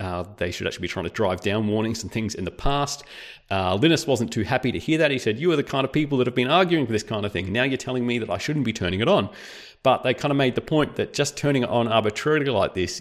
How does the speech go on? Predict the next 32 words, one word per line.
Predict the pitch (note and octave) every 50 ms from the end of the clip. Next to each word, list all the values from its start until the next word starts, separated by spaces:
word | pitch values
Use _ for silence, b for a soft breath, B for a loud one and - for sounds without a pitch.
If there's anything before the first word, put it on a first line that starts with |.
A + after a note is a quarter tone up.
| - -
is, | G#2+ G#2 G2 F2+ - - - -
uh, | E2+ D#2+ F2 F2+
quite | - - - F2+ F2 - - -
unhelpful. | E2+ D#2+ - D#3 E3+ F3 E3+ - - - E2+ - _ _ _ _ _ _ _ _ _ _ _ - - -
It | G#2 G#2 A2 -
needs | A2 G#2+ G#2+
to | - -
be | A2
done | G2 G2+ G2+ G2+ G2+
in | - G2+
a | F#2+
much | F#2+ G2 - - -
more | G2+ F#2+
controlled | - - - - - F2+ F2 F2+ G#2
manner. | A#2+ C3 A#2+ G2 - - B B B B B B B B
So | - - C3 A#2+ A#2 -
a, | G2 A2 G#2+ G#2+ A2+ A#2 A2 G#2+ G#2+ G#2+ - -
uh, | G2+ F#2+ G2 G2+ F#2+ F#2+
compromise | - - F3 E3+ D#3+ D3+ C#3+ C#3+ C#3+ C#3 -
was | C3 -
come | - - C3+ C3
up | C3 A2+ A#2
with, | A#2+ B2 B2 A#2 B2 -
again | - F#2+ - A#2 A2 G#2+ G#2
suggested | - - F#2 G2 F#2+ - - E2+ -
by | F#2+ F#2 F2+ E2+ -
a | F#2+
different | A#2 F3 - B2+ -
Google | - F#2+ E2+ F2+ F2
engineer, | E2 E2 - F#2 F2 F#2+
Marco | G2+ G2 F#2+ F2+ - - F2 E2
Elver. | - F#2+ A2 G#2 A2 A2 G#2+